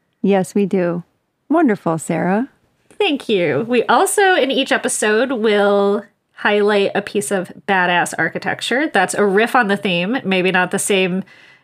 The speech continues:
Speaker 2: exact thing, but, uh, just related to the theme in a way that's another little special, just another special building to bring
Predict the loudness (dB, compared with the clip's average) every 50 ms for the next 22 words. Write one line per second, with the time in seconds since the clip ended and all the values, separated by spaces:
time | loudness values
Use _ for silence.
0 | _ -2 -2 0 2 2 4 2 2 0 -2 0 2 2 2 2 2 2 2 2
1 | 2 4 4 4 4 4 4 4 4 4 4 4 2 0 -2 -4 -2 0 0 2
2 | 2 2 2 2 2 0 0 0 0 0 0 0 0 0 0 0 0 0 2 2
3 | 2 2 2 2 0 -2 -2 0 0 0 2 2 0 0 -2 -2 -2 -2 -2 -2
4 | -2 0 0 0 -2 -2 0 0 -2 -2 -2 -2 -4 -8 -10 -16 -20 _ _ _
5 | _ _ _ _ _ _ 0 2 2 2 2 0 0 0 -2 -2 -2 0 0 0
6 | 0 0 0 0 0 0 -2 -2 -4 -4 -6 -6 -4 -4 -2 -2 0 -2 -2 -4
7 | -4 -4 -6 -8